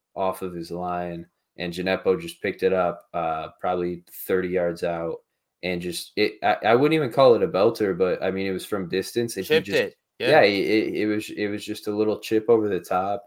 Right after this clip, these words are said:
Speaker 1: and
Speaker 2: Yeah, you only see that with Harry Kane in the Premier League. You only do.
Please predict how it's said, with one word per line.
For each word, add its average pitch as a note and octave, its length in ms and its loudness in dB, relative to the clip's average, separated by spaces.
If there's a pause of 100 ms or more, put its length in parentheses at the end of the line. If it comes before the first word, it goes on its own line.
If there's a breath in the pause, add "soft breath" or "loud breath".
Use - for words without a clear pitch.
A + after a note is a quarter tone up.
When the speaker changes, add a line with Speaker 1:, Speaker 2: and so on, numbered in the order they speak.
Speaker 1:
and F2 500 -8
Speaker 2:
Yeah, A2+ 260 -4 (140)
you A#2+ 140 -4
only F3 200 0
see F3 160 -4
that F3 140 4
with E3 140 -2
Harry D3+ 260 0
Kane C3 300 -8
in G#2 80 -8
the F#2 80 -8
Premier G2+ 380 -8
League. F2 240 -6 (180)
You B2+ 100 0
only A2+ 240 -2
do. G2 260 -2